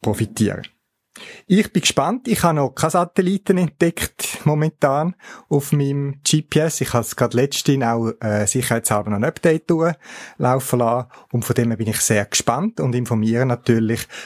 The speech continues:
sobald ich eine offizielle Stellungnahme von Garmin oder so dazu bekommen habe. Die ist jetzt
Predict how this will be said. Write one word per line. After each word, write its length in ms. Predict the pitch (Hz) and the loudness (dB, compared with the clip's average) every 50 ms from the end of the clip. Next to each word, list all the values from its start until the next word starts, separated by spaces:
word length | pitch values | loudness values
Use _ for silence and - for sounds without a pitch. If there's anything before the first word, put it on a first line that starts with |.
| - - | -12 -8
sobald 500 | - - 101 - 101 95 101 110 104 117 | -4 -2 0 2 2 2 0 0 0 0
ich 160 | 110 - - | 0 0 0
eine 120 | 98 101 | 0 0
offizielle 440 | 98 - - - - 110 101 95 95 | 0 -4 -4 -2 0 0 0 0 0
Stellungnahme 680 | - - - 101 101 107 - 107 107 101 98 104 107 - - - - - | -2 0 2 2 2 2 0 2 2 2 2 0 -2 -6 -10 -20 -20 -10
von 160 | - - 110 - | -6 -6 -2 0
Garmin 420 | 107 98 98 104 107 110 107 101 | 0 0 0 0 -2 -2 -2 -2
oder 140 | 98 95 104 | -2 -2 -2
so 160 | - 107 98 | 0 0 0
dazu 320 | 95 101 - - - 107 95 | -2 -2 -4 0 0 0 0
bekommen 400 | - 87 85 80 - 110 117 117 | 0 -6 -6 -2 0 0 2 2
habe. 220 | 120 113 117 120 | 2 0 0 -2
Die 160 | 117 - 104 | 0 0 0
ist 100 | 101 - | 0 0
jetzt 340 | - 95 - - - - - | -2 -4 -4 -4 -6 -6 -8